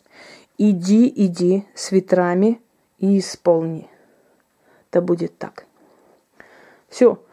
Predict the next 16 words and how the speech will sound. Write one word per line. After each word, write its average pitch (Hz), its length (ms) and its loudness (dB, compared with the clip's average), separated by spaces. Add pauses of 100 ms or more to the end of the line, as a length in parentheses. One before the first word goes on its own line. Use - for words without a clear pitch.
(140)
сигнал 247 420 2
пошёл. 202 360 -2
Вы 214 160 4
отправили 233 420 0
во 190 120 -2
Вселенную 226 540 0
вот 196 160 0
эту 214 180 0
информацию, 214 600 -2
и - 40 -4
оно 208 180 2
пришло 262 500 -2 (360)
в 185 160 2
мозг 220 460 4
этого 202 300 0
человека. 180 600 -2